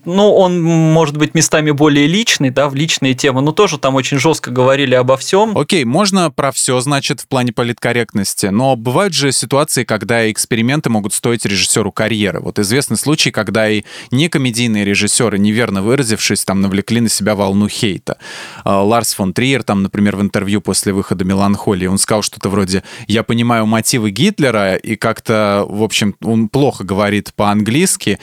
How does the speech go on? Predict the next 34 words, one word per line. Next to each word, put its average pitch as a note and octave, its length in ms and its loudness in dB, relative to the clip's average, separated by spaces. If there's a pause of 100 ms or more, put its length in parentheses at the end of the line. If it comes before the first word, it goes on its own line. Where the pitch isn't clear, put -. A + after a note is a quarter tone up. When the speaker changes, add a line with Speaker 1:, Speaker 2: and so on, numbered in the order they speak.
(220)
Speaker 2:
его A2+ 260 0
как-то A#2+ 220 -4
неправильно G#2+ 720 0
перевели A#2+ 760 0
или F#2+ 100 -4
как-то G#2+ 300 -2
интерпретировали, A#2 800 0
и A2 100 2
начался E3+ 420 0
необратимый C#3 560 0
процесс. C#3 560 -2
Его A2+ 160 2
объявили B2 400 0
персоной A#2+ 540 0
нон-грата A#2 640 0
в - 100 -10
Каннах C3 460 0 (260)
и A#2 80 -2
чуть - 220 0
ли B2+ 60 0
не A#2 80 2
совсем G2+ 400 -2
отменили. - 500 -4 (160)
Speaker 1:
Ну, F#3 240 6
с - 160 0
фон F#3+ 180 2
Триером F#3+ 400 4
действительно, D3 560 2
м-, C3+ 260 0
мне E3 460 4
его D#3+ 400 4
в - 280 -12
тот D#3+ 240 0
момент D#3+ 380 0